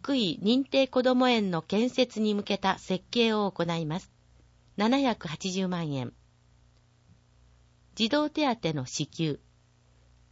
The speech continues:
中学生以下の子どもに手当を支給します。なお、国の動向により変更する場合があります。十六億五千八百十九万円。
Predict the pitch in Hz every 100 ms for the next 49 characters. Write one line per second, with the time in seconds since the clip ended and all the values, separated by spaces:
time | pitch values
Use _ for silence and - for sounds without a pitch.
0 | - 254 269 294 - - 277 269 220 196
1 | 185 180 165 160 156 - _ 233 247 247
2 | 226 156 - - 185 175 - 147 170 -
3 | - _ _ - - _ _ - _ -
4 | 190 180 185 _ _ _ _ - 247 269
5 | 269 254 254 247 240 233 233 226 202 202
6 | 208 254 269 285 277 254 262 262 262 196
7 | 170 156 143 170 - _ _ - - _
8 | _ - - _ _ - 165 233 233 233
9 | 240 208 - 160 240 269 233 202 175 185
10 | - 170 - 170 233 220 - 214 208 208
11 | 160 135 113